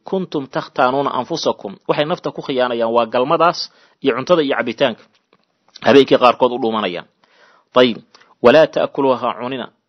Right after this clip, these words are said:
amwaalakum xoolihiinna, baynakum dhexdiinna xaalay xoolahaas ku sugnaadeen, bilbaatili, waxaan jirin oo baatil ah ku cunina, ama mustaciniina idinkoo u kaalmaysanaya bilbaatili, wax baatil ah. Xoolaha leedahayna xumaan ha u isticmaalin,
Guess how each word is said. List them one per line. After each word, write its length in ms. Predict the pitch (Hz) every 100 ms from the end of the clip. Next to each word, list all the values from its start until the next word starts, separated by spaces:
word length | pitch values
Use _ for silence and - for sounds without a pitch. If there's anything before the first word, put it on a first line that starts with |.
| _
amwaalakum 600 | 120 120 123 143 127 131 117
xoolihiinna, 580 | 120 123 143 117 95 95 _ _
baynakum 500 | 110 131 120 - 113
dhexdiinna 400 | 110 113 113 110
xaalay 260 | - 107
xoolahaas 360 | 107 110 104 -
ku 80 | -
sugnaadeen, 460 | - 95 90 90 - _ - _ _
bilbaatili, 800 | - 135 117 110 107 104 117 101 - _ _ _ _ _ _ -
waxaan 300 | 135 - 113
jirin 300 | - 120 120
oo 80 | 110
baatil 340 | 98 110 113 101
ah 140 | 92 -
ku 100 | 104
cunina, 380 | 104 98 95 - _ -
ama 180 | 113
mustaciniina 680 | 127 160 - 131 123 127 139
idinkoo 320 | - 135 -
u 40 | -
kaalmaysanaya 600 | - 120 117 - 127 113
bilbaatili, 520 | 120 127 113 110 123
wax 140 | 117 110
baatil 320 | 113 113 -
ah. 60 | - _ _ -
Xoolaha 340 | - 127 160 135
leedahayna 360 | 147 127 120 113
xumaan 280 | 123 147
ha 80 | 127
u 100 | 104
isticmaalin, 520 | - - 110 120 110